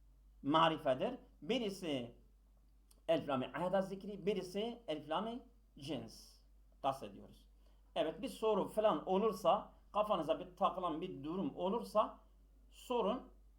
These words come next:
İnşallah, e, yani açıklamaya çalışacağız. Başka ve bi harfin nidai.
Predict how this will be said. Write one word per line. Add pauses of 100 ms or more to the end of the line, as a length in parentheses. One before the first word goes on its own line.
(160)
İnşallah, (560)
e, (1400)
yani
açıklamaya
çalışacağız. (1300)
Başka
ve
bi
harfin
nidai.